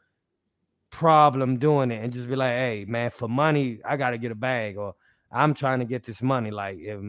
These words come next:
it's for money, I'll do almost anything. And that is my overrate-, I mean, my underrated is how much of a scumbag you are if you do that. So I don't know who does that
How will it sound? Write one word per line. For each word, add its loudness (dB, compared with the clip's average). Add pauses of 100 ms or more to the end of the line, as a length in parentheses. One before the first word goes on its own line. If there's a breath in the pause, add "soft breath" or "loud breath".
it's -6
for 0
money, 2 (360)
I'll 0
do -2
almost 0
anything. -6
And -12 (720)
that 6
is 0 (120)
my 0
overrate-, 0
I -2
mean, -2 (160)
my 0
underrated 0
is -10 (720)
how 0 (180)
much 4
of 0
a 0
scumbag 2
you -2
are 2
if -2
you -6
do -8
that. -10 (440)
So -4
I 4
don't 4
know 4
who 2
does 4
that 0